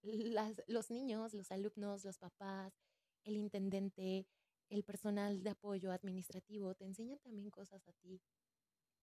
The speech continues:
Y es importante que nosotros podamos tener nuestros oídos y nuestros ojos y todos nuestros sentidos súper abiertos y dispuestos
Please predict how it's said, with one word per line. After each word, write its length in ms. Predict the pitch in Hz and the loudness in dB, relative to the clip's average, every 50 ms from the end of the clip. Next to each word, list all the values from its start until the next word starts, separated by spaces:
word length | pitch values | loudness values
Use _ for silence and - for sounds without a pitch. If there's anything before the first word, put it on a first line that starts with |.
| _ _ _ _ _ _ _ _ - | _ _ _ _ _ _ _ _ -6
Y 80 | 190 | -4
es 80 | 247 - | -2 -2
importante 480 | 311 311 - 294 - 226 220 220 220 214 | -2 -2 -4 -6 -6 -6 -4 -4 -4 -2
que 140 | - 214 | -2 -4
nosotros 520 | 202 190 190 - 226 233 - 214 202 214 - | -4 -4 -2 -2 -2 -2 -2 -4 -4 -4 -6
podamos 320 | - 196 202 208 233 254 | -8 -8 -6 -6 -4 -2
tener 280 | - 202 196 190 190 185 | -2 0 2 2 2 2
nuestros 480 | 202 202 202 - - 190 185 - - _ - | 0 0 0 0 -2 -2 -2 -2 -4 _ -4
oídos 460 | 214 202 202 214 220 220 226 226 - | 0 0 2 4 4 4 4 2 0
y 60 | 202 | -2
nuestros 480 | 190 196 190 - - - 196 - - - | -4 -4 -4 -4 -6 -4 -2 0 0 0
ojos 400 | 202 - - 220 226 233 - 220 | 0 4 6 6 6 6 4 0
y 60 | 196 | -2
todos 220 | - 240 233 233 | 0 0 0 2
nuestros 300 | 247 240 - - 190 185 | 0 -2 -2 -4 -4 -2
sentidos 380 | - 202 196 185 202 202 208 202 | 0 0 0 2 2 0 0 0
súper 300 | - 196 - - 190 180 | -4 -6 -4 0 2 4
abiertos 680 | 180 180 180 196 196 202 202 185 - _ - 214 208 | 4 6 6 6 8 8 6 6 2 _ -4 -4 -2
y 80 | - 190 | -2 -2
dispuestos 960 | 175 185 185 - - _ _ 208 208 208 202 - - - 202 202 240 - | -2 -2 -4 -6 -10 _ _ 2 2 2 2 2 -2 0 0 0 0 0